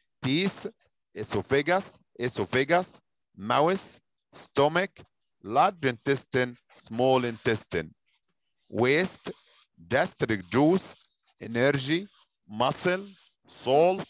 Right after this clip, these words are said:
digest, digested, move, moved, chew, chewed, remove, removed, change, changed, arrive, arrived,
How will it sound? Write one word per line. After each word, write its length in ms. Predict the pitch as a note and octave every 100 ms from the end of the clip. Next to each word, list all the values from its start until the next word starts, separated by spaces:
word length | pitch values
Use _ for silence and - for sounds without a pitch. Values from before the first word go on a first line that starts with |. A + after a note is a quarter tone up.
| - - - - _ G2+
digest, 720 | A#2 A#2 G2+ C#3+ C#3 - - - _ -
digested, 600 | F#2+ F#2+ C#3+ - F3+ E3+ _ _ _ -
move, 420 | C3+ C#3+ A2 F2+ - _
moved, 500 | G#2 C3+ E3+ E3 D#3 G#3 _ -
chew, 420 | - D#3 B2 F#2 _
chewed, 540 | - D3 E3 F#3 - - _ _ _
remove, 500 | G#2+ B2+ D3+ D#3 G2+ - - G#2+
removed, 640 | B2 C3+ E3 D#3 - D#3 _ _ _
change, 560 | - F3 F3 D3 G#2+ - _ -
changed, 480 | - D3+ D3+ D#3 D3 _ _
arrive, 600 | A2+ A#2 D3 D3+ G#2+ F2 _ -
arrived, 680 | A2+ A2+ D3 D#3+ D#3 B2+